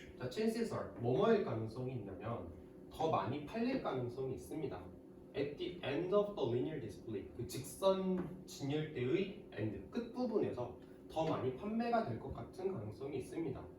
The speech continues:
그리고 더 조금 팔릴 것 같아, 가운데 부분에서는. 이런 말이야.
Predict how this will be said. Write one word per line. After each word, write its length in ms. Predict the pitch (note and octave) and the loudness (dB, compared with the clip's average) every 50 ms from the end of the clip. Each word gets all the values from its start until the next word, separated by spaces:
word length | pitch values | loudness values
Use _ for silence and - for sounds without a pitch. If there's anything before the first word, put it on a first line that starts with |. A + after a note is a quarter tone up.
| - - - - - | -16 -16 -16 -14 -8
그리고 460 | - B2 A#2 G#2+ G#2 G#2+ G#2+ G2+ F#2+ - - - - - - | -4 -2 -2 -2 -2 -4 -4 -4 -6 -8 -10 -12 -16 -14 -2
더 140 | - B2+ - | -2 -2 0
조금 360 | - G#3 A3 - B3 A#3+ A3 - | 0 -2 0 2 2 2 2 2
팔릴 300 | G3+ G3 G3 F#3+ F3+ - | 4 4 6 6 4 4
것 100 | E3+ D#3+ | 0 -2
같아, 200 | - - F#2 - - G2 G2 F#2+ - - - - - - - | -2 -2 -4 -8 -10 -10 -10 -10 -10 -12 -14 -14 -14 -6 0
가운데 420 | A#2 A2+ A2+ A#2 A#2+ - - - | 2 2 4 2 2 0 -2 -2
부분에서는. 500 | - A2 A2 A#2 C3 B2+ - - - - - - - - - | -4 -6 -6 -4 -4 -4 -4 -6 -8 -10 -10 -12 -12 -10 -4
이런 200 | - B2+ C3 A#2+ | -2 0 0 0
말이야. 200 | - - - - | -2 -4 -8 -10